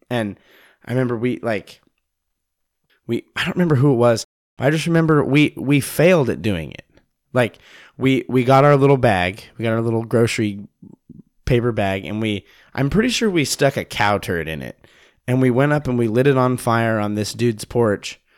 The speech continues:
Um, and the problem was, and the unsafe thing was, is we didn't stick around to watch. I remember distinctly lighting this and running away and never looking back.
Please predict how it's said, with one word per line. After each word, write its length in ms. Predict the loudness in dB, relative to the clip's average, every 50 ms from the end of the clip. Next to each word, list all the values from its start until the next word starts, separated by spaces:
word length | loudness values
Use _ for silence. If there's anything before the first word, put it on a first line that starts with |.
| _ _ _ _ _ -10
Um, 420 | -6 -4 -4 -4 -4 -6 -8 -12 -16 _ _ _
and 380 | -4 -2 -2 -2 -4 -6 -8 -12 _ _ _ -10
the 120 | -8 -8 -6
problem 480 | -4 0 0 2 2 2 0 0 0
was, 320 | 0 0 0 0 -2 -4 -6
and 120 | -6 -6
the 80 | -6 -6
unsafe 500 | -4 -4 -4 -4 -2 -2 0 0 0 -2
thing 300 | -4 -6 -6 -6 -4 -4
was, 360 | -4 -4 -4 -6 -8 -10 -14 _ _ _ _ _
is 160 | -10 -6 -2
we 100 | 0 2
didn't 180 | 4 4 2 2
stick 240 | 0 -2 -2 0 2
around 200 | 2 2 2 0
to 80 | 0
watch. 360 | 2 2 2 2 0 -4 -10 -18 _ _ _ 0
I 80 | 2 4
remember 300 | 6 6 6 4 4 2
distinctly 600 | 2 0 -2 0 2 2 2 2 2 2 2 2
lighting 400 | 2 4 4 4 4 4 2 2
this 200 | 0 0 -2 -2
and 240 | -2 0 0 2 2
running 260 | 2 4 4 2 2
away 380 | 0 0 0 0 0 0 -2 -2
and 280 | -2 -2 -2 -4 -6 -6
never 480 | -4 -2 0 2 2 2 2 2 2 2
looking 360 | 2 0 0 -2 -4 -4 -4
back. 460 | -4 -6 -6 -8 -10 _ _ _